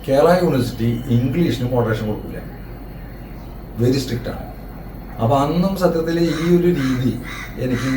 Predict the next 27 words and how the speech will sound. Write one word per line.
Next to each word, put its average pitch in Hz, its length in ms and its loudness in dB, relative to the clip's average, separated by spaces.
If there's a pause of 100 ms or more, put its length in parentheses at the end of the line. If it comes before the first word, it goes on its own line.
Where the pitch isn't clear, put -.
ഉപകാരപ്പെട്ടിട്ടുണ്ട്. 107 640 0 (100)
ഇംഗ്ലീഷ് 117 340 2
പഠിച്ചതും, 113 400 -2 (520)
അതുപോലെ 139 260 0
തന്നെ 151 120 0
സ്വന്തമായിട്ടുള്ളൊരു 147 680 2 (100)
ഐഡിയയിൽ 120 420 2 (120)
പരീക്ഷ 113 260 0
എഴുതണം. 92 300 -6 (960)
അങ്ങനെ 113 180 2
പ്രീ 113 100 0
ഡിഗ്രി 107 260 0
പാസ്സായി. 107 420 0 (840)
അത് 107 160 0
കഴിഞ്ഞ് 98 360 2 (540)
ഡിഗ്രി, 101 440 -2 (960)
ഡിഗ്രിയും 139 640 2
ഇതുപോലെ 104 440 -2
തന്നെ 95 200 -6 (600)
പാസ്സാവുന്നു. - 520 -6
അപ്പോൾ 120 180 -2 (140)
മാലിങ്കര 123 460 4
കോളേജിൽ 151 420 2
ഒരു 139 140 -2 (200)
പ്രത്യേകത 117 260 2
എന്ന് 113 40 4
വെച്ചാൽ, 110 240 -2